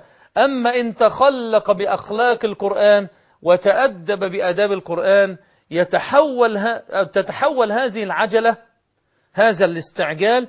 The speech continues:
يتحول إلى تأني وصبر وحلم. قال رسول الله صلى الله عليه وسلم لأشج بن عبد القيس، قال له: "إن فيك خصلتين يحبهما الله"،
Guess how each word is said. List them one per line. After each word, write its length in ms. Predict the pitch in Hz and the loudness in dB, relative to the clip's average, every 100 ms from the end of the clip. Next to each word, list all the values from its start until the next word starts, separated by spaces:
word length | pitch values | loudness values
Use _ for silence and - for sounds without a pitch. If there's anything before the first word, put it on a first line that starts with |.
| _ _ | _ _
يتحول 580 | 170 175 - 240 220 202 | -6 -4 0 0 2 0
إلى 340 | 214 220 226 214 _ _ _ - | -2 -2 -2 -4 _ _ _ -2
تأني 640 | - 202 190 185 185 180 _ _ _ | 0 0 -4 -8 -12 -16 _ _ _
وصبر 560 | 156 147 196 165 170 165 _ _ _ | -12 0 0 2 -4 -8 _ _ _
وحلم. 580 | 160 - 190 190 175 165 _ _ _ | -10 -4 -4 -4 -8 -12 _ _ _
قال 300 | - 196 196 | 2 4 4
رسول 320 | 170 165 202 180 | 2 0 -4 -4
الله 320 | 170 190 214 - _ _ | 2 4 2 -2 _ _
صلى 380 | - - 214 196 | -6 -2 -2 -2
الله 500 | 190 190 220 226 190 | -2 2 2 4 0
عليه 120 | 180 | -4
وسلم 320 | 190 214 220 185 | -4 -4 -4 -4
لأشج 500 | 180 165 233 190 175 | -6 -4 -4 -4 -8
بن 160 | 151 | -6
عبد 220 | 175 190 | -6 -4
القيس، 400 | 190 175 220 269 - - _ _ - | -6 0 0 0 -4 -18 _ _ 0
قال 300 | 208 208 196 | 2 4 2
له: 240 | 226 226 _ | 0 -2 _
"إن 260 | 196 190 180 | -12 -8 -10
فيك 300 | - 208 185 | -10 -12 -10
خصلتين 1300 | 160 202 202 - 175 170 165 190 175 165 180 180 160 _ _ _ _ | -6 -6 -6 -10 -8 -6 -4 -6 -6 -8 -8 -8 -10 _ _ _ _
يحبهما 1000 | 156 175 - 175 139 131 196 185 185 175 | -6 -6 -6 -8 -10 -6 -4 -4 -4 -6
الله"، 680 | 170 160 156 156 156 156 135 | -6 -4 -2 0 2 0 -2